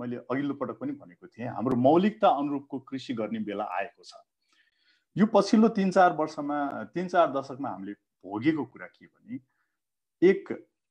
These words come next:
श्रम-, श्रमिकको रूपमा किसानहरू अब बिस्तारै विदेश पलायन हुनुभएको छ,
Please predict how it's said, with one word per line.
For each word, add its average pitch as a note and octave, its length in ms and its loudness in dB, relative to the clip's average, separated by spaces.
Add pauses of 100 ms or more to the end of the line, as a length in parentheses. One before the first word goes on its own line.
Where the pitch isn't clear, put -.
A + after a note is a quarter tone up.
(160)
श्रम-, F3 640 2
श्रमिकको F3 640 2
रूपमा D#3+ 440 4
किसानहरू C#3+ 840 0
अब A2+ 240 -6
बिस्तारै A#2+ 360 -2
विदेश A2+ 360 -6
पलायन G2+ 340 -6
हुनुभएको F2+ 460 -18
छ, - 80 -18